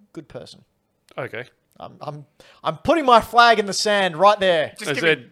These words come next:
Speaker 2: a
Speaker 3: familial shout-outs.
Speaker 2: good
Speaker 1: That's right.
Speaker 2: as a good
Speaker 1: All the
Speaker 2: person.
Speaker 1: Burches are just great.
Speaker 2: Not the greatest hill you're going up on there,
Speaker 3: Yeah,
Speaker 2: but
Speaker 3: but
Speaker 2: it
Speaker 3: I
Speaker 2: is.
Speaker 3: don't know. Uh, mm, yeah, well, yeah.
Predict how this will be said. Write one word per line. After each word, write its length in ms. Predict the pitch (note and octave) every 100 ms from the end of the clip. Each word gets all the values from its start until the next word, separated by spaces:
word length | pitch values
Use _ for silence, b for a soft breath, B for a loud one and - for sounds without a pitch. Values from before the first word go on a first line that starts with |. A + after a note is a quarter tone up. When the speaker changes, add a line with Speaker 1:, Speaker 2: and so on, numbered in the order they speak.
| _
Speaker 2:
a 20 |
Speaker 3:
familial 720 | - F3+ E3+ F3+ E3+ E3 C3+
shout-outs. 600 | B2 - C#3 C#3 B2+ A#2
Speaker 2:
good 100 | E3+ F3+
Speaker 1:
That's 160 | B3
right. 300 | G#3 G#3 E3 - -
Speaker 2:
as 120 | D3+
a 60 |
good 300 | D3 C3 F3+
Speaker 1:
All 100 | F3
the 60 | C4 E4 E4+ D4
Speaker 2:
person. 80 |
Speaker 1:
Burches 500 | C4+ C#4 C#4 C4+ A#3+ F#3+
are 40 |
just 220 | F3+ F#3+
great. 580 | - E3+ E3 C3 - -
Speaker 2:
Not 240 | D#3+ G#3+ A#3
the 80 |
greatest 540 | D#3+ A2 D3 D#3 D3+ -
hill 160 | C#3
you're 140 | C3 A#2+
going 240 | B2 A#2+
up 120 | A#2+
on 140 | B2 A2+
there, 160 | A2+ G#3+
Speaker 3:
Yeah, 60 |
Speaker 2:
but 100 | -
Speaker 3:
but 140 | G#3+ F#3+
Speaker 2:
it 20 |
Speaker 3:
I 20 |
Speaker 2:
is. 200 | E3+ -
Speaker 3:
don't 100 | -
know. 60 | G#3+
Uh, 260 | F#3+ F#3+ G#3
mm, 280 | A3+ G#3 F#3 _
yeah, 200 | A3+ G#3
well, 140 | A#3+ G#3+ -
yeah. 160 | G3+